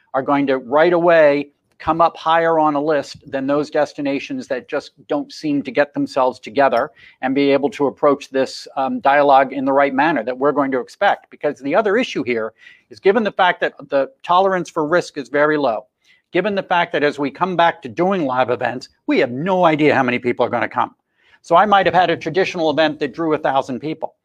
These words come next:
I have no idea what number are going to come as we start to launch that event again. But I can guarantee you, I'm gonna, I'm not gonna be willing to take on a lot of risk. So those destinations that say, "We understand that, we wanna partner with you,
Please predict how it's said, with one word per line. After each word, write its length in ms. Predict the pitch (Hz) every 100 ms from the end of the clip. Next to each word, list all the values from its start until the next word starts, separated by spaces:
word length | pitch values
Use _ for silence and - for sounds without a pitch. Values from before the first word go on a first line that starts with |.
| _ _ -
I 120 | 185
have 200 | 160 131
no 380 | 156 180 214 233
idea 420 | 202 180 220 120
what 240 | 123 139
number 300 | 147 151 139
are 40 | 135
going 180 | 139 131
to 60 |
come 260 | 131 151 131
as 120 | -
we 120 | 135
start 300 | - 151 135
to 60 | 139
launch 380 | 131 143 139 -
that 260 | 131 139
event 300 | 135 131 131 -
again. 340 | 117 131 110 - - - - _ _
But 240 | 165 143 - - 143
I 80 | 143
can 200 | 143 139
guarantee 400 | 151 135 - 240
you, 160 | 180
I'm 100 | 127
gonna, 260 | 139 135 - -
I'm 140 | 160
not 200 | 170 147
gonna 140 | 165 143
be 100 | 143
willing 260 | 160 151
to 60 | 135
take 260 | 151 151 147
on 120 | 135
a 60 |
lot 200 | 123 123
of 80 | 117
risk. 320 | 170 - - - _ - - - _ _ _ _ -
So 100 | 147
those 320 | 160 214 214
destinations 720 | 214 185 - 165 180 - 147
that 140 | 151 -
say, 380 | 151 147 143 - _ -
"We 200 | 151 214
understand 560 | 220 208 - 143 117
that, 240 | 110 127 - _ _ -
we 120 | 156
wanna 200 | 185 190
partner 500 | - 196 196 156 139
with 220 | 233 120
you, 340 | - 113 113